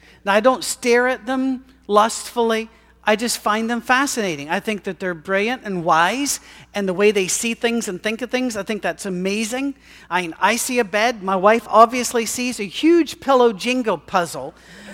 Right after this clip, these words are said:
that has to be put together appropriately. You know, I, okay, fair enough. I will learn her system. Uh, but every so often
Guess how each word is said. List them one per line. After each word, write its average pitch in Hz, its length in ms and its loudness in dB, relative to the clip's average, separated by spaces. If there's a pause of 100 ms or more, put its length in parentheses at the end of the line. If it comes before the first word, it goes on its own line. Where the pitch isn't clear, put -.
(160)
that 180 340 4
has 220 240 0
to 233 60 -8
be 226 100 -2
put 214 280 0
together 214 400 4
appropriately. 175 800 -2
You 175 120 -8
know, 190 120 -4
I, 190 220 0 (840)
okay, 262 480 2 (400)
fair 247 320 6
enough. 254 480 0 (140)
I 196 120 2
will 202 220 2
learn 240 280 2
her 240 140 0
system. 147 540 -4 (1200)
Uh, 175 360 0 (2750)
but 202 280 -4
every 220 220 -4
so 233 200 -2
often 190 560 -4